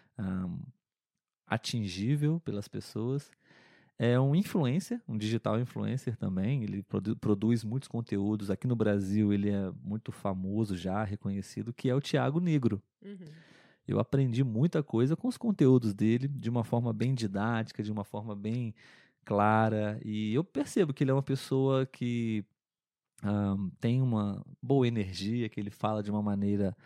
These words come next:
Speaker 1: ah, tranquila, de uma maneira simples. Não vejo ele como uma pessoa que tem, ahn, características, ahn, negativas,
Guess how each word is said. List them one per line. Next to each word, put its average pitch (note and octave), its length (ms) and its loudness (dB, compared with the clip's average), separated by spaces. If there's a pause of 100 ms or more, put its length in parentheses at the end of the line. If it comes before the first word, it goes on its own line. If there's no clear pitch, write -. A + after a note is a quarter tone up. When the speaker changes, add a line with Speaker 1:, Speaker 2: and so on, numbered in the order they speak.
(400)
Speaker 1:
ah, F#2+ 420 0
tranquila, G#2 800 2
de G2 80 -4
uma G2 120 0
maneira G2+ 460 0
simples. B2 880 -2 (380)
Não C3+ 160 4
vejo A#2+ 260 4
ele A2+ 140 2
como A2 180 -2
uma G#2+ 120 -4
pessoa G2+ 760 -6 (520)
que G2+ 100 -6
tem, G2 840 -4 (140)
ahn, F#2+ 580 0 (960)
características, B2 1400 0
ahn, G2+ 340 0
negativas, G#2 800 -2